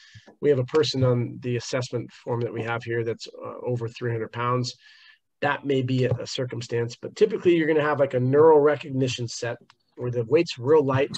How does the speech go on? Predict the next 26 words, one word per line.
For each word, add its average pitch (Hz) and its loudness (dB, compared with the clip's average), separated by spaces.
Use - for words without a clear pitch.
s-, - -18
and 131 -2
then 131 0
you 135 -4
progressively 135 0
overload 131 2
the 123 -10
second 185 -2
one 156 6
and 135 -2
the 123 -6
third 147 2
one. 139 0
So 127 -4
maybe 175 2
you 170 -2
get 143 2
one 131 0
solid 123 -2
set, - -8
but 120 -8
we're 131 -6
gonna 143 2
do 127 -2
three 123 -8
sets. - -2